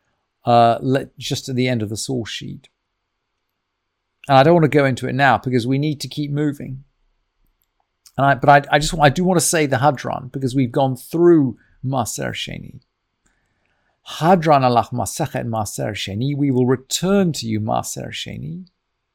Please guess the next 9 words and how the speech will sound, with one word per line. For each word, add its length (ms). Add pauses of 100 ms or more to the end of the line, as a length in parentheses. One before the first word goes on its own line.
(720)
Ve 500 (300)
Hadrach 480
Alan, 280
and 180
you 160
will 140
return 380
to 120
us. 500